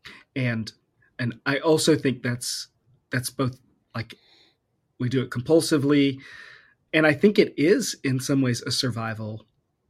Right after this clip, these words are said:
a survival mechanism. There may be some evolutionary connection. What I mean by that is, like, the, the hope is that you have an identity and a connection to the world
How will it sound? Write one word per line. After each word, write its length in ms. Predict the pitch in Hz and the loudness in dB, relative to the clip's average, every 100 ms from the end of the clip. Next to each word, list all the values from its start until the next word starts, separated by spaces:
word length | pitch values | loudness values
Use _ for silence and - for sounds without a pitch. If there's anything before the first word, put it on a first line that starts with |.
| - | -10
a 60 | |
survival 520 | 123 - 117 113 113 127 | -6 -4 -4 -6 -4 -4
mechanism. 680 | 135 135 147 139 160 175 - | -4 -2 -2 -2 -8 -10 -6
There 120 | 135 | -2
may 180 | 127 160 | 2 2
be 160 | 135 113 | 2 -2
some 180 | 120 | -4
evolutionary 540 | 113 110 113 - 113 107 | -6 -6 -8 -8 -8 -10
connection. 500 | 113 117 120 139 127 | -8 -10 -6 -4 -2
What 100 | 120 | -2
I 60 | |
mean 160 | 117 131 | -2 -4
by 120 | 120 | -4
that 140 | 110 110 | -6 -6
is, 160 | 110 110 | -8 -10
like, 120 | 104 _ - - - - - - _ _ _ - | -14 _ -20 -20 -20 -20 -20 -20 _ _ _ -10
the, 340 | 123 113 101 _ _ _ _ | -8 -6 -8 _ _ _ _
the 180 | 127 131 | -8 -4
hope 520 | - 196 214 156 - - _ _ | 2 8 10 10 4 -10 _ _
is 220 | 147 131 - | 0 0 0
that 400 | 127 123 131 - _ _ _ _ | 0 0 -6 -16 _ _ _ _
you 340 | 123 131 127 | -2 2 2
have 200 | 127 151 | 4 4
an 100 | 147 | 4
identity 880 | 139 123 - 147 143 139 - 135 131 | 0 0 0 0 0 -4 0 2 2
and 80 | 127 | 0
a 60 | 127 | -2
connection 560 | - 131 131 - 127 | -4 -4 -4 -4 -4
to 100 | 123 | -4
the 120 | 123 | -6
world 720 | 120 113 120 123 120 117 117 | -4 -4 -4 -4 -4 -6 -10